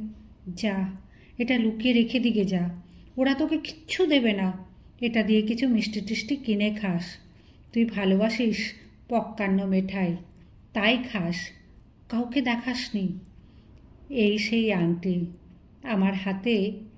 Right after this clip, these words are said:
এখনও রয়েছে। আমার বন্ধু চুপ করল, আবার চোখে জল এলো। বহুকাল আগেকার এক রোগজীর্ণ তরুণী মায়ের ছবি মনে এলো। অসহায়,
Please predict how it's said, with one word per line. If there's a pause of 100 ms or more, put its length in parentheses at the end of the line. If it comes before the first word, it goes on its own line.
(220)
এখনও
রয়েছে। (1120)
আমার
বন্ধু (360)
চুপ (160)
করল, (680)
আবার (100)
চোখে
জল
এলো। (680)
বহুকাল
আগেকার
এক (440)
রোগজীর্ণ
তরুণী
মায়ের (140)
ছবি (580)
মনে
এলো। (680)
অসহায়,